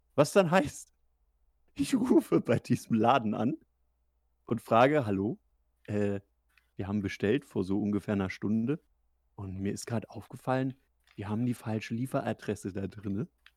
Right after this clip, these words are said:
Und da hat mich eine wunderbare Dame am Telefon begrüßt, die dann gesagt hat, „Ja, das ist uns auch aufgefallen, da hat niemand die Tür aufgemacht.“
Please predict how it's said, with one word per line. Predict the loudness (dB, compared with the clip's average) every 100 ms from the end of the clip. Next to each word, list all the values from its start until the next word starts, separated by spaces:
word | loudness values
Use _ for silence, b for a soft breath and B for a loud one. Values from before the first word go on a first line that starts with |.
| _ _ _ _ _ _
Und | 4
da | 6
hat | 6
mich | 2 2
eine | 4 4 4 0 -4 _ -2
wunderbare | 0 2 2 2 0
Dame | -2 -2 -2 -4
am | -6
Telefon | -4 -6 -4 -4 -4
begrüßt, | -4 -4 -6 -6
die | -4
dann | -4 -2
gesagt | -4 -2 -4 -4
hat, | 4
„Ja, | 6 6 2 _ _ _ _ _ _ _ _ _ _
das | 2
ist | 4 4
uns | 6
auch | 6
aufgefallen, | 8 4 4 4 4 6
da | 4
hat | 4
niemand | 2 2
die | 4
Tür | 6 4
aufgemacht.“ | 2 -8 -10 -18